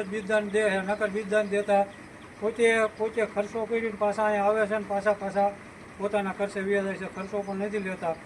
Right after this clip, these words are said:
કારણ કે એને ખબર છે કે આ હીટમાં નથી તો બીજદાન કરાય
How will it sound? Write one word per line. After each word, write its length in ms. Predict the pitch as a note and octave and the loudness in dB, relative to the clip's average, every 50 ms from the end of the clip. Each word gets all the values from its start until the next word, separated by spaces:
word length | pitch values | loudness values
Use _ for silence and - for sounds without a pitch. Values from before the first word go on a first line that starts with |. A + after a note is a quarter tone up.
| - - | -18 -10
કારણ 220 | - G3 G3 F#3+ G3 | -4 -2 -2 -2 0
કે 80 | G3+ | 0
એને 180 | G3 G3+ G3 G3 | 0 0 0 0
ખબર 240 | G3 G#3 G#3 G#3 G#3 | 0 2 2 2 0
છે 120 | F#3+ G3+ G3+ | 0 0 -2
કે 240 | G3+ F#3+ E3+ F#3+ F#3+ | -2 -4 -4 -2 0
આ 80 | G3 | 0
હીટમાં 420 | F#3+ F3 G3 G3 G3+ F#3 F#3+ F#3 G3 | 0 0 -2 -4 -4 -4 -4 -2 -2
નથી 300 | G#3+ G#3 G#3 G3 E3 D3+ - - - - - - - | -2 -2 -2 -2 -4 -4 -6 -10 -16 -16 -16 -16 -12
તો 100 | - F#3+ F3 | -10 -8 -6
બીજદાન 400 | E3+ F3+ G3+ G3 F3+ G3+ G3+ G3 | 0 0 0 2 4 2 2 2
કરાય 400 | F#3 F#3+ F3+ F3 E3+ E3+ E3+ E3+ | 2 -2 0 0 2 2 0 0